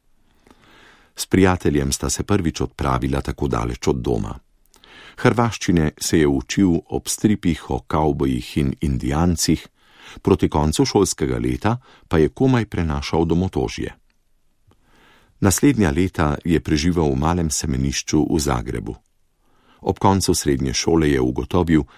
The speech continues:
da nima pametnega razloga, da bi spreminjal začrtano pot, zato je odšel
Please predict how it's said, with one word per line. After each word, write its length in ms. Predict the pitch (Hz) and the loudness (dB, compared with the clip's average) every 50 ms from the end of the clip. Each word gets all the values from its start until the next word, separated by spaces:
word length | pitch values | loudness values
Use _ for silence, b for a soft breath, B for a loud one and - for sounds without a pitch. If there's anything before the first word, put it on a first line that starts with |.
| b b - | b b 0
da 140 | 82 107 | 2 2
nima 220 | 131 139 120 85 58 | 2 2 2 0 -2
pametnega 580 | - 64 62 64 64 62 - 76 76 67 69 | -2 -4 -4 -4 -4 -4 -4 -2 -2 0 0
razloga, 520 | 65 64 58 57 67 78 76 71 76 67 62 b b b b - | -2 -2 -2 0 0 2 2 2 0 -2 -4 b b b b -2
da 100 | 82 73 | 0 0
bi 100 | 73 71 | 0 -2
spreminjal 720 | - - - 73 71 73 80 90 87 80 69 60 64 64 | -4 -4 -2 0 2 4 4 4 4 4 2 0 -2 -4
začrtano 640 | 62 64 64 - - 76 - - - 65 62 62 64 | -4 -6 -6 -4 -4 -4 -4 -6 -6 -6 -6 -6 -8
pot, 420 | - - 101 98 90 - - - b b b b b b b b - | -2 0 2 2 2 0 -6 -20 b b b b b b b b 0
zato 300 | 85 92 92 - 127 120 | 0 0 2 4 4 4
je 100 | 101 78 | 4 4
odšel 600 | 73 73 - - - - 87 85 87 87 87 | 2 0 -2 -4 -2 0 2 2 2 2 0